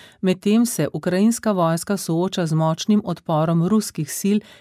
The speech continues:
in z minskimi polji. Ta pa so po poročanju britanskega B B C-ja ena od večjih ovir za ukrajinske vojake, ki jim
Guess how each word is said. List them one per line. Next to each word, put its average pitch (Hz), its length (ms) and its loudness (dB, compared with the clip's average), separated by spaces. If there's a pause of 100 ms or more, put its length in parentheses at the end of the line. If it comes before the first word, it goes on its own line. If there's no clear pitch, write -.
(120)
in 202 140 4
z 185 60 2
minskimi 190 560 2
polji. 156 500 -2 (520)
Ta 165 180 0
pa 220 140 -2
so 220 200 -2
po 214 120 -6
poročanju 208 560 0
britanskega 175 760 -2
B 170 140 -2
B 170 120 -4
C-ja 180 420 -2
ena 165 340 0
od 170 140 -2
večjih 185 480 -2
ovir 160 360 0
za 156 140 -2
ukrajinske 160 580 -2
vojake, 151 540 0
ki 196 160 -4
jim 214 280 2